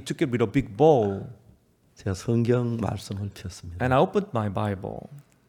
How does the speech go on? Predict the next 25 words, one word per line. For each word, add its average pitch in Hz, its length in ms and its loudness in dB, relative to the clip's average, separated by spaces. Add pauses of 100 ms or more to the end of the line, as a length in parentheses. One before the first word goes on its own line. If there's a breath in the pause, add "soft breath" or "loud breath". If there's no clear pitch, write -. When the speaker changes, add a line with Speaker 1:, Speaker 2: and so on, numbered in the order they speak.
(320)
Speaker 2:
히브리 110 840 4
십 - 260 -18
장에 101 220 -2
있는 95 180 -6
말씀 98 420 -14
폈습니다. - 400 -12
Speaker 1:
I 117 60 0
read 120 160 2
the 117 100 0
word 127 220 4
in 113 80 -2
Hebrews 147 320 -2
chapter 113 340 -4
ten. 104 340 -6 (200)
Speaker 2:
그게 - 160 -2
뭐라고 110 420 -2
됐냐면 120 640 2
Speaker 1:
There 151 280 4
it 113 100 0
says, 98 800 -4
Speaker 2:
십사 - 720 -16
절의 123 220 -4
말씀. - 200 -12
Speaker 1:
verse 113 300 0
fourteen. 123 1120 0